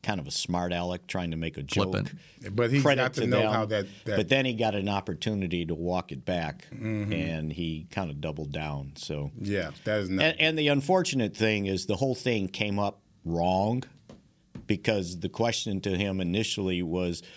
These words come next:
Speaker 1: "What is your opinion of the fans throwing stuff at you guys when you left the field?"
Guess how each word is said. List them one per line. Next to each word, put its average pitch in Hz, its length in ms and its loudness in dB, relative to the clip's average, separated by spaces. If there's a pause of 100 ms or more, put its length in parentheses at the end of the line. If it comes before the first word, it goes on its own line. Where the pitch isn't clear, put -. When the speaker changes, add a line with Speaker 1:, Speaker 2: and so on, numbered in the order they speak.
(220)
Speaker 1:
"What 120 200 0
is 104 140 0
your 101 340 2 (280)
opinion 104 540 0
of 82 140 -4
the 78 80 -6
fans 101 580 -2
throwing 101 360 0
stuff 90 360 -4
at 82 180 -6
you 87 80 -2
guys 85 420 -2
when 85 140 -4
you 82 160 -4
left 85 280 -4
the 73 40 -8
field?" 76 420 -4